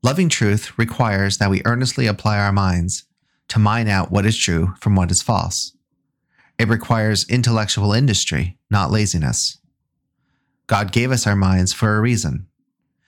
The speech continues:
In fact, the greatest commandment tells us to love God with all of ourselves, including our minds. Contrary to what you sometimes hear in the Protestant ranks, Christianity doesn't degrade human nature by forcing you to shelve your mind.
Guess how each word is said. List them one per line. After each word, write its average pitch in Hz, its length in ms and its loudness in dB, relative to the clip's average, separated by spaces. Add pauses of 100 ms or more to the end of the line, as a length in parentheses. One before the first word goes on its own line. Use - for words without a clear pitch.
(160)
In 101 100 2
fact, 101 420 -2
the - 60 -4
greatest 117 380 0
commandment 120 460 0
tells 131 260 0
us 98 140 0
to 104 120 0
love 110 240 2
God 90 380 0
with 98 160 0 (100)
all 113 180 2
of 117 100 -2
ourselves, 92 520 0
including 135 480 0
our 98 100 0
minds. 98 520 -2 (960)
Contrary 135 520 0
to 107 120 -2
what 101 80 2
you 107 100 2
sometimes 101 460 0
hear 117 200 2
in 98 80 0
the 95 60 0
Protestant 95 500 -2
ranks, 98 460 -2 (640)
Christianity 127 720 -2
doesn't 127 420 -2
degrade 113 460 0
human 101 260 2
nature 98 460 -2 (360)
by 104 120 2
forcing 120 420 0
you 101 100 2
to 95 120 0
shelve 95 280 0
your 95 120 2
mind. 92 400 -2